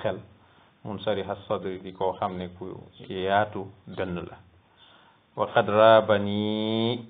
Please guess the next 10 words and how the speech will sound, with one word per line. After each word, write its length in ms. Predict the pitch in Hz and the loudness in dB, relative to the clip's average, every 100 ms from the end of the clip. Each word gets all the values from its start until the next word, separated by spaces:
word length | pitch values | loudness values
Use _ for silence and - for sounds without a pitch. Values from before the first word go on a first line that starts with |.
| - _ _ _ _ _ _ _ _ - | -20 _ _ _ _ _ _ _ _ -10
minha 880 | 110 120 143 123 123 110 101 95 - | 0 4 4 4 6 8 8 4 -4
gharaamun 680 | - 98 104 107 104 104 101 | -4 2 6 6 6 2 0
wa 160 | 98 98 | 0 2
law'atun. 560 | 101 92 95 95 90 | 2 2 0 -4 -8
Wa 120 | 95 | -6
qad 200 | 95 110 101 | -2 -2 2
raabani, 680 | 107 113 110 110 110 104 98 - _ _ _ _ - | 8 8 8 6 2 -4 -6 -14 _ _ _ _ 0
ëlëm 380 | 131 139 127 120 | 4 4 4 0
na 80 | |
ma, 140 | 110 | 0